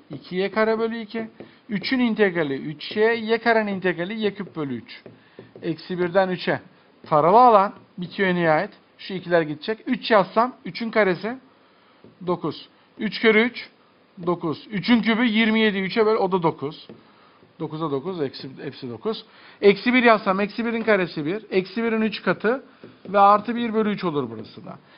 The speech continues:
Yani şunlar gitti. Bu taralı alanın ifadesi dokuzdan çıkaracakmışım. Şurası eksi iki idi.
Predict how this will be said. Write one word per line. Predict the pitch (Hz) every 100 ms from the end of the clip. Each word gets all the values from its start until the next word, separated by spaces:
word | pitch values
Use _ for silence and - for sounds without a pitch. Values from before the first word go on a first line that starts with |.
| _ -
Yani | 285 247 226
şunlar | - 208 196 175
gitti. | 156 - - 147 170
Bu | 226 -
taralı | 190 180 185
alanın | 175 156 135 147
ifadesi | 151 - 170 156 127 117 - 123 180 _ - _ 160
dokuzdan | 208 208 214 185 170 165 202 - _ _ -
çıkaracakmışım. | - - 240 233 226 226 190 196 208
Şurası | - 254 -
eksi | 196 185 190
iki | 175 170
idi. | 131 123